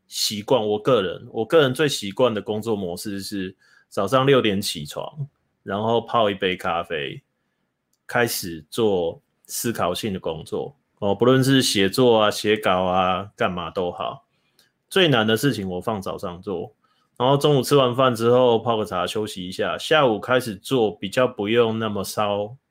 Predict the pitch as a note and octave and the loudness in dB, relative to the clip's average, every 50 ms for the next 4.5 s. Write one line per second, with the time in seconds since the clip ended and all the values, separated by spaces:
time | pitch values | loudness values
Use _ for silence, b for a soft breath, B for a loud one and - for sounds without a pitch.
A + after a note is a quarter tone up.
0 | _ _ _ - G2 F2+ E2+ E2+ - G#2 G2 G2 F#2+ F2+ - - G#2 F#2 - - | _ _ _ -12 -10 -10 -10 -8 -8 -8 -6 -6 -6 -6 -6 -8 -10 -10 -10 -10
1 | E2+ - - D3 B B B B B B - A2+ A2 A#2 B2 C3 C#3+ C3+ C3+ C#3 | -12 -12 -16 -18 B B B B B B -2 0 2 4 4 4 4 4 6 6
2 | C#3 C#3+ C#3+ C#3 A#2+ G#2 - G#2+ G2 G2 G#2 G#2+ A#2+ A#2+ G#2+ G2 G2+ A2+ G#2 - | 6 6 6 6 4 2 0 -2 -2 -2 0 0 0 2 0 0 -2 -4 -4 -2
3 | B2+ A#2+ G#2 G2 F#2 F2+ F#2+ A#2 A2+ A2 A2 A2 G#2 - A2+ G#2+ G2+ F#2+ G2+ F#2 | -2 -2 -2 -2 -6 -4 -2 -2 -2 0 0 -2 -2 0 0 -2 -2 -2 -6 -10
4 | F2+ - - F#2 F2+ F2+ F#2 F2 - - | -10 -12 -14 -12 -8 -6 -6 -6 -8 -10